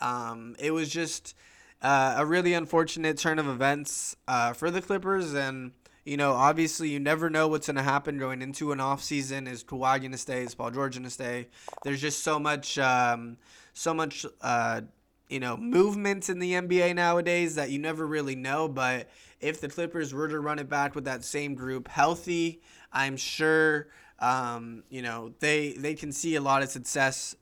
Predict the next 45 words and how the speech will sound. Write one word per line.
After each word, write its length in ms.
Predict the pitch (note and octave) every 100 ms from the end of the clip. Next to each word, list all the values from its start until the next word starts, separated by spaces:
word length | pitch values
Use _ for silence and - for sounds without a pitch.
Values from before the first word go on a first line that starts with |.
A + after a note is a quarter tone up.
| -
Um, 400 | B2+ A#2+ A#2 A#2
but 340 | B2 B2 B2
Reggie 300 | C3 D#3 E3
Jackson 440 | C#3 C#3+ D#3 - D#3+
is 120 | C#3
gonna 160 | C#3+
get 160 | C#3 C#3
his 100 | C3+
bat 380 | B2+ C3 C3 B2+
somewhere. 640 | C#3+ C3 C3 C3 C3 B2+ - - - -
Um, 760 | A#2 A#2 A2+ A2+ A2+ A2+ A2+ G2+ _ -
you 120 | B2+
know, 360 | A#2+ A2+ A2+ - _ -
so 280 | - C#3 C3
that'll 300 | B2+ C3+ D3
be 200 | C#3 D3
a, 180 | C#3 C3 -
a 100 | C3
crucial 520 | - - G3+ G3 F3+
piece. 600 | C#3+ - E3+ E3+ E3 - - - -
Uh, 220 | - B2 B2
Rajon 440 | C3+ C#3 D#3 D#3
Rondo 440 | C#3+ D3 D#3 D#3+
still 220 | D#3 D#3+ D3+
has 240 | C#3+ C3+
one 240 | C3+ D3
year 200 | C#3+ C#3+
on 160 | C#3+ C3+
that 220 | C3 A#2+
two-year, 400 | - D3+ D3 C#3
fifteen 360 | C#3 C#3+ C#3+ C3
million 240 | C3+ C#3+
dollar 220 | C#3 C3+
deal. 260 | C3 C3+ C3
So 140 | C3
they'll 120 | B2 C#3
still 180 | -
have 180 | B3+ A3
another 280 | E3 D#3+ E3
point 300 | D#3+ D#3 D#3
guard, 280 | D#3 D#3 C#3
but, 360 | B2+ B2+ - _ _ - - -
uh, 320 | B2 B2+ B2 A#2 _ _
you 140 | C#3
know, 260 | C3 B2